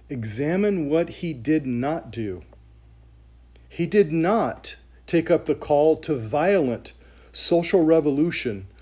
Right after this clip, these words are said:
or rebellion against systemic injustice on the one hand, nor did he similarly revolt violently against the clergy of the church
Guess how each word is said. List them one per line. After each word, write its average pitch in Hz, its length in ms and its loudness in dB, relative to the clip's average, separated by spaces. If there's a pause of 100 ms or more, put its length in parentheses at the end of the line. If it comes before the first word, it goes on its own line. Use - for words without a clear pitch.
(120)
or 160 160 8
rebellion 139 760 2 (280)
against 151 480 0
systemic 156 640 0
injustice 131 640 -2
on 117 120 -2
the 117 60 -4
one 143 240 -2
hand, 117 340 -6 (1120)
nor 165 260 6
did 196 180 6
he 170 80 0
similarly 156 640 4
revolt 139 480 2
violently 147 640 0
against 139 420 -2
the 139 80 -2
clergy 165 520 0
of 135 120 -2
the 139 80 -4
church 156 480 -4